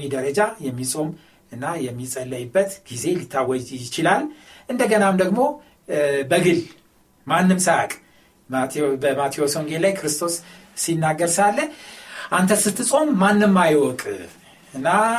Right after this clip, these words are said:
እንደው የተጎሳቆልክም አትምሰል፣ ፊትህንም ተቀባ፣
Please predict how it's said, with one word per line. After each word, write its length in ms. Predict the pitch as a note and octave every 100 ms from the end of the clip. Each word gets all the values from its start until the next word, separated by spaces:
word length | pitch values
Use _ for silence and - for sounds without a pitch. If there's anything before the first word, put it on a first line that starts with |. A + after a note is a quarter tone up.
| A#3+
እንደው 240 | A#3 F#3+ G3
የተጎሳቆልክም 760 | F#3+ F#3+ F#3+ A3 A3 A#3 C4+ F#3
አትምሰል፣ 540 | C3 - A#2+ - G#2+
ፊትህንም 460 | - E3 F#3+ A3 A#3
ተቀባ፣ 340 | F#3 C3+ A2+